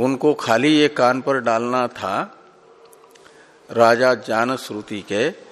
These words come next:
कि अब ये विद्या का अधिकारी बना है तो विद्या के ओर भी झुके। तो रात भर उन पक्षियों की,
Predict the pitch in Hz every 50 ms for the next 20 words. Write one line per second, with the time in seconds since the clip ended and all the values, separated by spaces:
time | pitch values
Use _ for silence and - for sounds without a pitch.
0 | - - - - - - - - - 123 123 127 131 127 135 135 135 123 123 123
1 | 113 120 123 123 123 120 120 143 143 143 - - 107 110 107 120 120 110 120 117
2 | 123 127 123 110 113 110 113 113 110 107 104 104 107 117 131 135 - 143 127 117
3 | 117 113 120 - 123 113 120 120 - 127 117 95 107 113 110 117 104 95 113 143
4 | 196 190 - - _ _ _ _ _ _ _ _ _ _ _ _ _ _ _ _
5 | _ _ _ _ _ _ - - 104 120 117 - - - - - - - - -
6 | - - - - - - - - - - - - - - - - - - - -
7 | - - - - - - - - - - - - - - - - - - - -
8 | - - - - - - - - - - - - - - - - - - - -
9 | - - - - - 127 120 123 135 147 147 151 151 147 143 123 110 98 120 147
10 | 156 151 143 - - 135 135 131 - - 127 - - - - 143 139 135 127 120
11 | - - 98 104 127 165 220 - - -